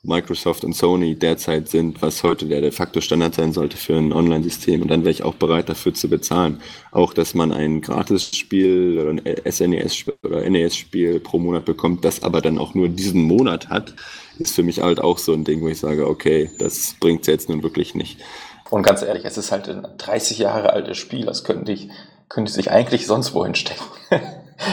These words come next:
Speaker 2: Jetzt
Speaker 1: Ja, ich sag mal, diese Spiele reizen mich doch immer mal wieder, dann so mal so einen alten S N E S-Klassiker auf der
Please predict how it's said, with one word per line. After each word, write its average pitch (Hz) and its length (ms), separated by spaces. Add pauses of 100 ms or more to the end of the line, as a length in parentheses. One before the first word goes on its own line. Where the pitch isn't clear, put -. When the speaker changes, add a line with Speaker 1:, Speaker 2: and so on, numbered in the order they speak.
(120)
Speaker 2:
Jetzt - 160
Speaker 1:
Ja, 95 200
ich 104 120
sag 113 120
mal, 113 140
diese 107 160
Spiele 113 300
reizen 98 260
mich 98 140
doch 98 180
immer 92 260
mal 87 220
wieder, 90 320
dann 82 300
so 87 100
mal 87 160
so 90 80
einen 82 140
alten 82 240
S - 180
N 87 80
E 82 80
S-Klassiker 87 760
auf 78 140
der 78 300